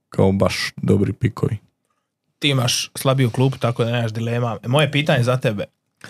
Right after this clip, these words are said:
Speaker 2: znači, od-, odradio si jedan transfer.
Speaker 1: Jesam.
Speaker 2: Jedan transfer ti je Arnold za Chilwella. Imat ćeš neke para. Jel ili razmatraš minus četiri,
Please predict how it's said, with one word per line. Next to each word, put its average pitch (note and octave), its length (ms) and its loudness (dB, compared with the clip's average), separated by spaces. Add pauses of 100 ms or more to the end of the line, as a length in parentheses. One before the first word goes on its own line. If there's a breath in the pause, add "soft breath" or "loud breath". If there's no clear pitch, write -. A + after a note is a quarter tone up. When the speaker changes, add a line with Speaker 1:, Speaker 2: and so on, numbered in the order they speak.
(160 loud breath)
Speaker 2:
znači, A2+ 360 0
od-, B2 200 0
odradio A#2+ 460 2
si - 120 -4
jedan B2 140 2
transfer. A2+ 640 -4
Speaker 1:
Jesam. G2+ 280 4
Speaker 2:
Jedan A#2+ 140 2
transfer B2 360 0
ti - 140 -8
je G#2+ 100 -2
Arnold A#2 340 -2
za A2+ 100 -6
Chilwella. G#2 500 -8 (360)
Imat A#2 260 0
ćeš A#2 180 -4
neke A2 340 -2
para. G2 360 0
Jel G#2+ 220 -2
ili C#3+ 160 0
razmatraš B2+ 640 0
minus C3 260 -4
četiri, C#3+ 460 -4